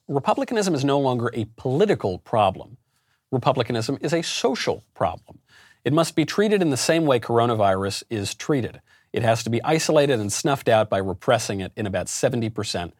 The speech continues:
of the population." Isolated and snuffed out. Th-, this, first of all, Jerry Saltz probably knows more about art than I do. May, I assume he does.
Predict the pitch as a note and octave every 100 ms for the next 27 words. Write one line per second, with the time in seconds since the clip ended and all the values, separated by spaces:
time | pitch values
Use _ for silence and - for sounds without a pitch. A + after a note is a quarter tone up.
0 | _ _ - G#2+ G#2 F#2+ F2+ F#2 E2+ D2+
1 | - - _ _ _ _ _ _ _ _
2 | _ _ - C#3 - D3 C#3 C3+ E2 -
3 | - C#3+ - G2+ D2 - F3 - C3+ G3
4 | B3 - - - _ _ _ B3 - A#2
5 | E2+ G#2+ _ _ _ _ _ _ _ _
6 | _ - A#3+ G3+ F3 C#3+ - C#3+ E3 F#3
7 | G3+ G3 F3 G3 F#3+ F3+ F3 E3+ F#3 F#3
8 | E3+ E3+ E3 F3 F3+ C#3+ G#2 A2 G#2 F#2+
9 | C3 C3+ D3 D3 D#3+ -